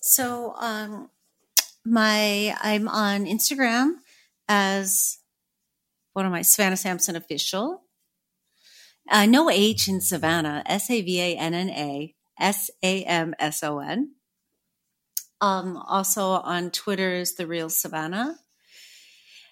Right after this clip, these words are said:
And my OnlyFans is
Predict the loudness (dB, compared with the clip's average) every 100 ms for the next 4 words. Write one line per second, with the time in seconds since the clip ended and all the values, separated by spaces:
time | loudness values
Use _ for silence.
0 | _ 0 4 4 4 4 4 4 0 0
1 | 4 4 4 2 2 0 0 2 2 2
2 | 2 0 0 0 2 0 0 4 4 2